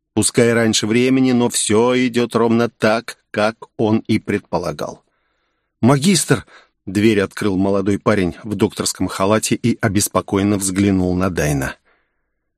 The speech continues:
«Никоми!» выдохнул мужчина и кивнул, дав понять, что всё в порядке. «Что у нас там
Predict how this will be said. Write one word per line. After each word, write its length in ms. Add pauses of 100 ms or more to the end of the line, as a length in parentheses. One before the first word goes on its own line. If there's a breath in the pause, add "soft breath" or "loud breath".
«Никоми!» 680 (260 loud breath)
выдохнул 560
мужчина 480
и 160
кивнул, 680
дав 300
понять, 260
что 160
всё 180
в 60
порядке. 480 (640 soft breath)
«Что 400
у 60
нас 260
там 260